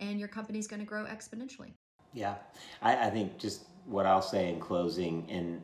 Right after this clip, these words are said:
Speaker 2: I think probably marketers would agree, you know, that are in a role in a company, is your customer doesn't care about your mission statement. <laughs> They, they don't care about your mission statement. They don't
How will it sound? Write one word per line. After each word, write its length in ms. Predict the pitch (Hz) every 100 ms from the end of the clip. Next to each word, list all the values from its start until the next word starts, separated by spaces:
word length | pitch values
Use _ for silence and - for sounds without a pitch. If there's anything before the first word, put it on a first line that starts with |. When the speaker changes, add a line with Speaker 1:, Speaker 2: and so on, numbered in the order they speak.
| -
Speaker 2:
I 140 | 87
think 280 | 82 - 82 -
probably 360 | - 82 78 80 -
marketers 560 | - 80 78 80 78 85
would 140 | 85
agree, 420 | 82 - 82 80 -
you 240 | - 82 -
know, 140 | 80
that 120 | 78 78
are 100 | 78
in 140 | 78
a 60 | 78
role 400 | 80 80 80 78
in 80 |
a 60 | 78
company, 640 | - 85 80 85 76 69 - - - - -
is 360 | 175 165 - -
your 140 | 160
customer 920 | - - 143 139 - 104 92 87 87 - - - - - - - _
doesn't 500 | - 101 - 185 -
care 400 | - 95 87 82
about 220 | 80 80
your 100 | 82
mission 340 | 82 170 - 165
statement. 460 | - - 156 190 185 -
<laughs> 60 | - - - - -
They, 180 | 113 110
they 140 | - 90
don't 380 | - 98 98 -
care 200 | 101 92
about 160 | - 104
your 80 |
mission 280 | 92 90 -
statement. 500 | - 90 87 90 -
They 140 | 101 95
don't 260 | 95 98